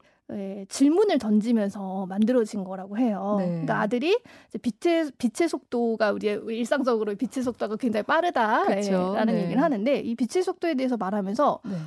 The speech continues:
Speaker 1: 어둠의 속도는 얼만지
Speaker 2: <gasps> 헉!
Speaker 1: 이 엄마에게 물어봤다는
Speaker 2: 어,
Speaker 1: 거예요.
Speaker 2: 저 생각해보지 않았던 질문이에요.
Speaker 1: 네.
Speaker 2: 네.
Speaker 1: <laughs> 근데 이제 이 작가님은 그냥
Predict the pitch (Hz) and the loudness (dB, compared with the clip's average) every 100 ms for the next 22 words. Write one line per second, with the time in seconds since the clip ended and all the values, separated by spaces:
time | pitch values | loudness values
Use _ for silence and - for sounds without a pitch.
0 | 156 226 226 415 453 453 - 359 320 285 | -4 -2 2 2 2 0 -2 0 4 4
1 | 202 220 254 294 262 214 208 208 214 190 | 4 4 4 6 4 4 -2 0 0 0
2 | 170 - _ 240 208 214 233 214 202 254 | -4 -12 _ -2 0 2 2 2 0 2
3 | 247 196 208 190 247 202 175 269 214 311 | 2 0 -4 -4 -4 -2 0 2 2 0
4 | 339 - 294 269 247 170 175 208 220 196 | -2 -4 -4 -2 -2 -2 -2 -4 -4 -4
5 | 185 175 170 175 175 214 214 285 240 233 | -4 -6 -6 -6 -2 0 2 2 4 4
6 | 180 170 185 - - 311 294 269 247 - | 4 0 -8 -14 -10 -4 -2 0 -2 -2
7 | - - 247 240 233 220 - 277 - 254 | -16 -6 -4 -2 -2 -4 -4 -2 2 2
8 | 240 262 285 202 254 247 214 233 175 | 4 2 2 0 0 2 2 0 -2